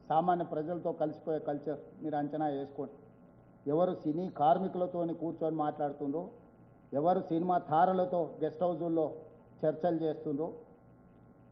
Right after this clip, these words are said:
పోల్చి చూడండి. ఎవరి నిబద్ధత ఏందో మీరు అర్థం చేసుకోండి. ఈ నిబద్ధత మీద ప్రజల్ని తీర్పు ఇవ్వమని అడుగుతున్నా నేను. ఈ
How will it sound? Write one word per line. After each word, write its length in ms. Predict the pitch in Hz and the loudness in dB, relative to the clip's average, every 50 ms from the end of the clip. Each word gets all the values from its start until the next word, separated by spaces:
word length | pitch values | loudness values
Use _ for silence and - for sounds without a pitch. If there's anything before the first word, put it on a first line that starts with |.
| - - - | -16 -2 4
పోల్చి 300 | 165 196 208 208 208 208 - - | 6 8 8 8 6 2 -2 -2
చూడండి. 400 | 180 180 185 170 165 147 - - - - - - - - - - - - - - - - - - - - - - - - - - - - - - - - - - - - - - - - - - - - - - - - - - - - - | -2 0 2 4 2 2 0 -4 -10 -16 -20 -20 -20 -20 -20 -20 -20 -20 -20 -20 -20 -20 -20 -20 -20 -20 -20 -20 -20 -20 -20 -20 -20 -20 -20 -20 -20 -20 -20 -20 -20 -20 -20 -20 -20 -20 -20 -20 -20 -20 -20 -20 -20 -20 -20 -20 -20 -6 -2
ఎవరి 300 | 143 160 165 190 202 208 208 185 180 | 0 4 6 8 8 8 8 6 4
నిబద్ధత 420 | 170 143 202 202 - 196 202 - 196 | 4 4 4 4 4 4 0 2 0
ఏందో 240 | 190 185 180 185 190 190 170 | -2 -2 -2 -2 -2 0 0
మీరు 160 | 175 165 160 156 | 2 4 4 4
అర్థం 220 | 151 147 170 175 175 160 | 4 4 2 0 2 2
చేసుకోండి. 440 | 165 156 156 - - 147 123 - - - - - - - - - - - - - - - - - - - - - - - - - - - - - - - - - - - - - - - | 0 0 -2 -2 -4 -4 -4 -6 -10 -16 -20 -20 -20 -20 -20 -20 -20 -20 -20 -20 -20 -20 -20 -20 -20 -20 -20 -20 -20 -20 -20 -20 -20 -20 -20 -20 -20 -20 -20 -20 -20 -20 -20 -20 -12 -4
ఈ 160 | 165 180 190 180 170 | 0 2 4 4 4
నిబద్ధత 420 | 165 - 170 202 196 202 196 196 190 185 | 6 8 6 6 6 6 2 2 2 0
మీద 140 | 175 175 185 190 190 185 | 2 2 2 2 2 2
ప్రజల్ని 340 | 175 165 156 185 185 185 175 | 0 2 2 0 0 -2 -2
తీర్పు 380 | - - 180 190 202 - - 190 185 | -2 0 0 0 0 0 0 0 0
ఇవ్వమని 280 | 180 175 170 165 165 156 | 2 2 2 2 2 2
అడుగుతున్నా 400 | 156 160 156 - 170 156 147 143 139 131 | 2 0 -2 -4 -4 -2 -2 -2 -2 -4
నేను. 140 | 123 - - - - - - - - - - - - - - - - - - - - - - - - - - - - - - - - - | -6 -8 -14 -20 -20 -20 -20 -20 -20 -20 -20 -20 -20 -20 -20 -20 -20 -20 -20 -20 -20 -20 -20 -20 -20 -20 -20 -20 -20 -20 -20 -16 -8 -6
ఈ 60 | 147 | -6